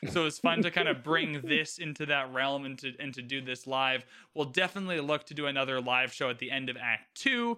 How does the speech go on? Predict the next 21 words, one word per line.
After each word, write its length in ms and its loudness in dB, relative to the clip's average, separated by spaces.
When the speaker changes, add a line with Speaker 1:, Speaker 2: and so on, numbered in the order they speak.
Speaker 1:
Um, 240 2
for 100 -6
those 220 0
of 60 -10
you 100 2
listening, 600 -2
uh, 220 -2
or 400 4
who 120 -2
are 120 4
on 200 2
Twitch 320 -2
right 180 2
now, 160 4
thank 220 -2
you 60 -6
so 120 -8
much 140 -6
for 80 -14
being 240 -2
here. 240 2